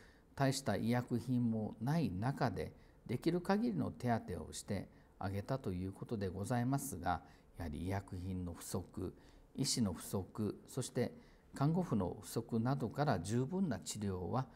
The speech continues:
受けられておりません。そして、えー、十一日、はい、午前七時、司令部壕に集中攻撃が加えられています。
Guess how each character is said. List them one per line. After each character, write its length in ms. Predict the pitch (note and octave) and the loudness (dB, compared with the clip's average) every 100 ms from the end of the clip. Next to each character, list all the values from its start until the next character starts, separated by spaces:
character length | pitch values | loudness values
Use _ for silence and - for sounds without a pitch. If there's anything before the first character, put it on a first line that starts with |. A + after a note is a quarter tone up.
| - - - | -20 -14 -12
受 180 | - | -2
け 40 | G2 | 2
ら 160 | G#2+ | 2
れ 100 | A#2+ | 0
て 260 | A#2 - - - - | -2 -10 -12 -18 -8
お 100 | - | -4
り 140 | F#2 G#2 | -2 2
ま 160 | C3+ | 2
せ 180 | C3+ E3 | 2 0
ん。 100 | D3+ - - - - - - - - - - - - - | -2 -6 -18 -20 -20 -20 -20 -20 -20 -20 -20 -20 -20 -4
そ 140 | - | 2
し 120 | B2+ - | 2 6
て、 360 | D3+ - - - - | 6 6 -2 -16 -8
え 120 | G2+ | -4
ー、 40 | F2+ | 0
十 220 | A#2+ C3 | 4 4
一 220 | B2 A#2+ | 2 2
日、 440 | G#2+ - - E2 - - - - - _ - - - | 2 2 -4 -6 -10 -20 -20 -20 -20 _ -20 -20 -4
は 120 | G2 | -4
い、 100 | E2 - - - - - - | -4 -8 -20 -20 -20 -20 -4
午 140 | B2 C3 | -2 0
前 180 | F#2+ D#2 | 0 -2
七 280 | - A#2 E2+ | -2 0 -2
時、 140 | - - - - - - - - - | -4 -14 -20 -20 -20 -20 -20 -20 -10
司 200 | - D#3 | -2 4
令 180 | F3 F3+ | 8 8
部 140 | E3 | 8
壕 260 | D#3 C#3+ G#2+ | 6 6 6
に 140 | G2+ | 4
集 260 | - - F3+ | 0 2 2
中 240 | - G#3 | 4 4
攻 240 | G3+ F#3 F3 | 4 4 4
撃 360 | A#2+ - B2 | 4 0 0
が 160 | B2 G2+ - | 2 0 0
加 160 | G2 F#2 | 0 0
え 60 | |
ら 120 | E2 D#2+ | 0 -2
れ 60 | |
て 160 | C#2+ D#2 | -4 -8
い 80 | - | -8
ま 180 | D#2+ | -8
す。 220 | - - | -8 -10